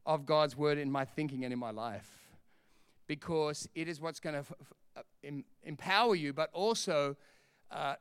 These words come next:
create God's identity in you. Romans twelve, verse two says, "Do not be conformed to the world." What the Bible's saying, "Don't fit into the world's mold on you anymore." What the world says of you,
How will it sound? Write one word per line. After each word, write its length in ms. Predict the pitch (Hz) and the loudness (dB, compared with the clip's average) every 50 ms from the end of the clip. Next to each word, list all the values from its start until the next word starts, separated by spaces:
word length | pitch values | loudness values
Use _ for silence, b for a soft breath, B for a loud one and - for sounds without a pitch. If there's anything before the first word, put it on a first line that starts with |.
| _ | _
create 500 | - - - 180 175 180 180 175 170 165 - _ - 143 127 107 | -8 -4 -2 0 2 2 2 0 0 -4 -8 _ -20 -20 -10 -4
God's 420 | - 165 170 170 170 170 160 - - - | -2 0 2 2 2 0 -2 -4 -6 -4
identity 680 | 147 147 139 113 151 147 151 147 151 135 - 143 131 - _ | -4 -4 -2 -4 -4 -6 -6 -6 -8 -10 -10 -10 -10 -10 _
in 200 | - 127 120 117 | -4 -2 -2 -2
you. 360 | 120 135 147 139 113 98 90 - - - - - - _ b b b b b b b b b b - | -2 -4 -6 -8 -8 -8 -10 -14 -20 -20 -20 -20 -20 _ b b b b b b b b b b -4
Romans 300 | 151 156 165 170 151 - | -2 -2 -2 -2 -6 -2
twelve, 300 | - 190 180 175 160 143 | 2 4 4 4 4 2
verse 180 | 160 160 - | -2 -4 -4
two 240 | - - 214 208 190 | -4 -2 -2 -2 0
says, 320 | - - 170 156 139 135 | -2 -2 -4 -4 -6 -8
"Do 260 | 127 123 120 185 214 226 | -8 0 2 4 6 6
not 340 | 233 226 220 214 208 208 | 6 6 4 4 4 4
be 120 | 165 185 180 | 2 0 0
conformed 720 | - - - 170 156 - - - - 190 185 175 156 139 | 0 0 0 0 0 -2 -2 0 0 2 2 0 -2 -4
to 100 | - 170 | -6 -4
the 80 | 156 160 | -4 -2
world." 380 | 156 160 170 170 151 127 104 - b b b b b b b b b b - | -2 0 0 2 0 0 -2 -6 b b b b b b b b b b 2
What 180 | 180 196 196 | 2 2 2
the 80 | 190 180 | 4 6
Bible's 260 | 190 202 214 214 208 | 8 8 8 8 6
saying, 280 | - 202 185 180 165 151 143 120 | 4 2 2 2 0 -4 -8 0
"Don't 320 | - 196 180 240 262 269 - _ _ | 2 2 2 2 0 -2 -6 _ _
fit 420 | - - - - 254 220 202 202 | -18 -10 2 6 8 8 8 6
into 160 | 196 190 190 | 4 2 4
the 80 | 180 185 | 4 4
world's 400 | 180 190 196 202 208 196 160 143 | 6 6 8 8 8 6 6 4
mold 400 | 156 185 185 180 165 151 160 - | 4 6 8 8 8 6 6 4
on 160 | 165 156 170 | 4 4 4
you 100 | 170 170 | 4 4
anymore." 300 | 170 165 165 165 147 123 | 4 4 4 4 2 2
What 140 | 123 156 170 | 2 0 2
the 80 | 190 190 | 6 8
world 240 | 208 226 233 226 | 10 10 10 8
says 240 | - - 226 208 170 | 8 8 6 6 6
of 120 | 202 196 170 | 4 2 2
you, 300 | 190 202 208 220 233 | 2 2 2 2 2